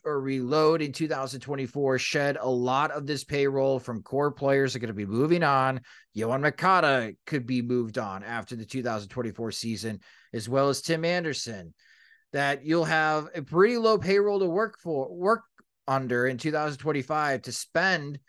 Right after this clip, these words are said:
if you wanna try to be competitive again in two thousand twenty-five. I just think it's so far-fetched in two thousand twenty-four. And Cease, his last year control, Dan, is in two thousand twenty-five, and he's a Scott Boras client.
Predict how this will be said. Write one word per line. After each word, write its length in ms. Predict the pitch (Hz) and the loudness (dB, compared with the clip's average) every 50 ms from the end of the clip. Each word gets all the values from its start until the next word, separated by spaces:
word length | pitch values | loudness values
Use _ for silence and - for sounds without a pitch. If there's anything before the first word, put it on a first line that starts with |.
| _ _ _ | _ _ _
if 140 | - 139 127 | -6 -4 -2
you 140 | 139 139 139 | 0 0 0
wanna 540 | 131 139 143 147 147 147 139 135 131 135 147 - - _ _ | 0 -2 -2 -2 -2 -2 0 0 -2 -2 -6 -10 -18 _ _
try 300 | - - 151 151 147 147 | -6 -2 0 0 0 0
to 100 | 143 139 | -2 -2
be 200 | 120 135 139 127 | -4 -4 -4 -4
competitive 460 | - 143 - - 147 165 185 185 170 | -4 -8 -6 -2 -2 0 0 0 -2
again 340 | 147 117 131 123 120 117 117 | -2 -4 -4 -4 -4 -6 -8
in 340 | 120 123 139 135 135 135 127 | -10 -10 -10 -10 -10 -10 -10
two 160 | 123 - 156 | -6 -6 -4
thousand 300 | 147 151 131 131 120 127 | -4 -4 -6 -6 -8 -10
twenty-five. 600 | 110 - 143 135 123 110 - 143 139 143 139 127 117 | -10 -10 -8 -8 -8 -6 -6 -4 -2 -2 -2 -2 -4
I 180 | 123 120 131 | -6 -6 -8
just 220 | 123 - 151 - - | -6 -6 -8 -8 -8
think 140 | 180 165 151 | -8 -6 -6
it's 140 | 135 - | -8 -6
so 220 | - - 175 185 165 | -4 -2 -2 -2 -2
far-fetched 560 | - 170 160 151 135 - 160 160 - - - | -2 -4 -4 -4 -4 -4 -6 -6 -6 -6 -10
in 80 | 139 127 | -10 -10
two 120 | - 151 | -8 -6
thousand 260 | 151 139 139 123 120 | -6 -6 -6 -8 -8
twenty-four. 640 | 117 - 139 135 123 104 - 170 185 175 143 127 - - - - - _ _ _ _ | -8 -6 -6 -4 -4 -4 -2 0 0 0 0 -2 -4 -12 -20 -20 -20 _ _ _ _
And 300 | - 180 185 190 185 180 | 0 0 2 2 2 2
Cease, 560 | 151 - - 202 226 262 262 - - - 170 - _ _ _ _ _ _ _ _ _ _ | 0 0 0 2 2 2 0 -2 -4 -6 -8 -12 _ _ _ _ _ _ _ _ _ _
his 200 | - 196 202 165 | 2 2 4 4
last 300 | 180 202 220 233 226 - | 2 0 0 0 -2 -2
year 160 | 233 233 214 - | -2 -2 0 0
control, 400 | - 156 - - 190 233 247 226 | 0 -2 -2 0 2 2 2 2
Dan, 300 | 156 147 127 120 113 110 | 2 0 -2 -2 -4 -6
is 120 | 104 - | -8 -8
in 80 | 120 117 | -10 -8
two 160 | - 143 131 | -6 -4 -2
thousand 260 | 127 117 110 107 107 | -2 -2 -4 -6 -8
twenty-five, 640 | - - 127 117 110 95 - 107 104 98 98 92 80 - | -6 -6 -4 -4 -4 -6 -8 -8 -8 -6 -8 -10 -8 -6
and 120 | 151 175 | -4 -2
he's 140 | 208 190 220 | -2 -2 -2
a 60 | 208 | -4
Scott 440 | - - - 233 247 254 208 170 - | -4 -2 0 2 2 2 0 0 -2
Boras 380 | 190 202 214 214 208 180 - | -2 -2 0 -2 -2 -4 -6
client. 480 | - - 196 202 196 160 120 95 - | -4 -4 -2 0 0 -2 -2 -6 -10